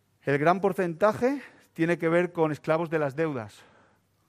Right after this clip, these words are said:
Gente usurera que abusa.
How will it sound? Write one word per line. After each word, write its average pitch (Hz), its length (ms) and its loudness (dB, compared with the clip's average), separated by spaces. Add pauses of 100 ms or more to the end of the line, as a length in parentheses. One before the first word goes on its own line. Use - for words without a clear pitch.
(4000)
Gente 151 280 -4
usurera 156 500 -4
que 127 80 -8
abusa. 117 480 -10